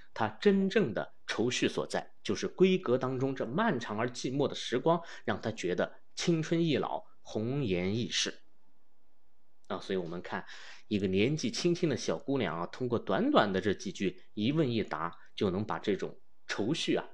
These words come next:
表达得跌宕起伏，实在是太不容易了。好，那接下来啊，我们再来看看她的另一首的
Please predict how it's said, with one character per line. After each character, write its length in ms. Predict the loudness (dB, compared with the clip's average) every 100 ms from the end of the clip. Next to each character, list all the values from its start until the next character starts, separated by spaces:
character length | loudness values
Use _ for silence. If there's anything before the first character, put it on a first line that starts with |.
| -4
表 180 | -2 -2
达 200 | -2 -2
得 100 | -4 -2
跌 260 | 2 4 4
宕 180 | 0 -4
起 200 | -6 -6
伏， 280 | -8 -10 -12 -14 -14 -12 -4
实 180 | 0 4
在 180 | 4
是 280 | 2 -2 -4 -6 -8
太 200 | 0 0
不 100 | 2
容 180 | -2 -4
易 160 | -6 -6
了。 60 | -10 -14 -14 -14 -14 -14 -14 -14 -14 -14 -14 -14 -14 -14 -14 -14 -14 -14 -14 -14 -14 -14 -12 -10 -8 -8 -8 -8 -10 -12 -8
好， 180 | 0 4
那 100 | 6
接 140 | 8
下 160 | 10 10
来 120 | 10
啊， 140 | 8 4
我 80 |
们 180 | 4 2
再 120 | 4
来 140 | 4 4
看 180 | 2 2
看 100 | 4
她 120 | 4
的 100 | 4
另 280 | 6 6 6
一 60 |
首 280 | 4 2 2
的 240 | 2 0